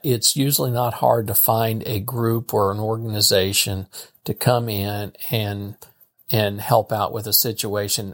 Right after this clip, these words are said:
When I was mayor, I was so proud of the way our community would come together,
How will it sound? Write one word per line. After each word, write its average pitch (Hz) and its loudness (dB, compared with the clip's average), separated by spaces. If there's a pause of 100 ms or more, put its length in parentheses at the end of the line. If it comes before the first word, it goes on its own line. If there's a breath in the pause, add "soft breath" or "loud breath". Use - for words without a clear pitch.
When 135 0
I 139 2
was 131 0
mayor, 110 -6
I 143 -2
was 117 0 (460 soft breath)
so - 6
proud 135 4
of 107 -2
the 107 -4
way 113 0
our 107 -2
community 110 -4
would 101 -4
come 120 2
together, 101 0